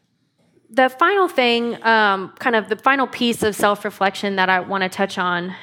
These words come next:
um, is an awareness of our attempts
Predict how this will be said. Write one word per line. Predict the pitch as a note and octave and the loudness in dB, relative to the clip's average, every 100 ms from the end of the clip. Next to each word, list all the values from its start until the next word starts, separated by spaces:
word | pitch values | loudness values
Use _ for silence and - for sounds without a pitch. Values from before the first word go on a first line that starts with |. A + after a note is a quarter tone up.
| - | -10
um, | G3+ G3 F#3 - - - - - - _ | -8 -8 -8 -12 -16 -20 -20 -20 -20 _
is | A3 B3 B3 A3+ - - _ _ _ _ _ - | 2 4 4 0 -8 -16 _ _ _ _ _ -4
an | A#3+ | -2
awareness | A3 G#3 A3 B3+ D4 C#4+ - | 0 2 2 4 0 -2 -2
of | G#3 G#3+ | -2 0
our | F#3+ G3 | 2 4
attempts | G3 F#3+ - F#3 F3 F3+ - - | 2 0 -4 -2 -4 -6 -12 -16